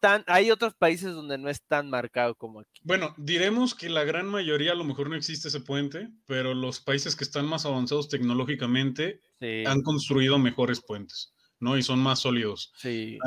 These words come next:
Speaker 2: A, a mí me queda una anécdota que nunca se me va a olvidar, la verdad. Este, fue una vez que, que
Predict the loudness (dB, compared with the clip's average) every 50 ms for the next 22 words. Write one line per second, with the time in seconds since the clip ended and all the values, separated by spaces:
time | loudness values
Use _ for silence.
0 | -2 0 2 4 4 4 4 4 4 2 2 2 2 4 4 4 4 4 4 2
1 | 2 0 -2 -6 -4 -2 -2 -2 0 2 2 2 2 2 2 2 2 2 2 0
2 | 0 0 0 0 0 2 2 2 2 2 2 0 2 0 0 0 0 0 -2 -2
3 | -2 -2 -4 -6 -8 -12 -10 -6 -2 -2 -2 -2 -2 -6 -8 -6 -6 -6 -8 -10
4 | _ _ _ _ _ _ _ _ _ _ 0 2 4 6 6 6 6 6 4 2
5 | 0 0 -2 -4 -4 -4 -2 0 2 2 2 2 2 0 -2